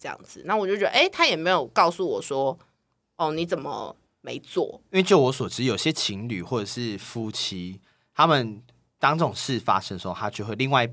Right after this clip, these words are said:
Speaker 2: 另外一半就会怪对方说：“哎，你昨天怎么没洗衣服？”
Speaker 1: 哦。
Speaker 2: 就或者说：“啊，不是说好要洗衣服，为什么没洗？”
Speaker 1: 就有时候讲那些话的时候，如果你把他觉得他在跟你吵架，那你们真的就会吵起来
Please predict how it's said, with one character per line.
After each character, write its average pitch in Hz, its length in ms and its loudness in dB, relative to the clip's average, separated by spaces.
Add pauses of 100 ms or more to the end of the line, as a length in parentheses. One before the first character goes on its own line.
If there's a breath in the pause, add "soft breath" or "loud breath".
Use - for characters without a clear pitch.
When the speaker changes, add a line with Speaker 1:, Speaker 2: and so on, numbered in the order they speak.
Speaker 2:
另 147 200 2
外 123 140 6
一 98 40 -2
半 95 220 -4
就 101 160 -8
会 - 80 -10
怪 92 180 2
对 92 140 -10
方 95 100 -8
说 104 120 -8 (100)
：“哎， 110 40 0 (360)
你 95 100 -20
昨 117 80 -4
天 120 40 0
怎 - 20 -4
么 107 80 -4
没 92 140 -6
洗 - 260 -8
衣 - 20 -12
服？” - 220 -20 (360)
Speaker 1:
哦。 156 680 4
Speaker 2:
就 143 80 2
或 165 140 10
者 139 100 4
说 127 380 4 (260)
：“啊， 165 120 -2
不 175 100 6
是 185 80 8
说 170 240 6
好 120 160 4
要 131 100 6
洗 101 220 -2
衣 101 60 -6
服， 101 160 -8
为 143 60 2
什 131 60 0
么 107 60 -4
没 82 220 -4
洗？” - 340 -8 (340)
Speaker 1:
就 403 120 0 (140)
有 190 60 8
时 330 100 2
候 330 100 8
讲 156 200 2
那 196 100 0
些 269 160 4
话 269 220 8
的 175 140 2
时 170 120 0
候， 233 200 8
如 180 160 4
果 185 160 2
你 160 120 -4
把 147 140 -4
他 180 140 0
觉 151 180 -2
得 135 80 2
他 170 140 0
在 185 100 0
跟 165 100 -2
你 147 100 -6
吵 - 200 -4
架， 170 140 4
那 196 140 0
你 160 80 -4
们 143 120 -10
真 165 160 0
的 151 100 -2
就 147 80 -4
会 139 120 0
吵 - 260 -8
起 - 220 -8
来 - 100 -16